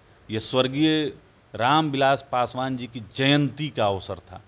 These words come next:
और चिराग पासवान जिस माँ को सिर्फ फोटो के लिए इस्तेमाल किए, उस माँ को भूल गए। लेके जाना चाहिए था इनको,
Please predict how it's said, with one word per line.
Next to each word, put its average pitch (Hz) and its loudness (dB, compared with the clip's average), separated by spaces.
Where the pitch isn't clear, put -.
और 110 -4
चिराग 127 2
पासवान 120 -4
जिस 117 -8
माँ 123 -4
को 131 -8
सिर्फ 135 -6
फोटो 123 0
के 127 -2
लिए 117 0
इस्तेमाल 98 -6
किए, 95 -10
उस 131 -8
माँ 151 -4
को 165 -8
भूल 147 -10
गए। 170 -10
लेके 107 -4
जाना 98 -2
चाहिए 180 -2
था 196 -4
इनको, 202 -6